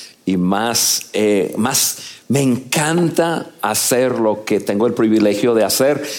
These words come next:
que es vivir en un país que habla español,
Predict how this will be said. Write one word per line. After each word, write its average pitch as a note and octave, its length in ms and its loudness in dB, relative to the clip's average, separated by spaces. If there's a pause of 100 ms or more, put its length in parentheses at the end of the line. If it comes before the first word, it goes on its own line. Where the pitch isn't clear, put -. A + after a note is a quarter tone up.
(160)
que A2 180 2
es - 400 -4 (420)
vivir D3 1160 0
en A#2+ 120 0
un C3+ 140 0
país C3 320 -2
que - 140 -2
habla G2+ 180 0
español, B2 460 -2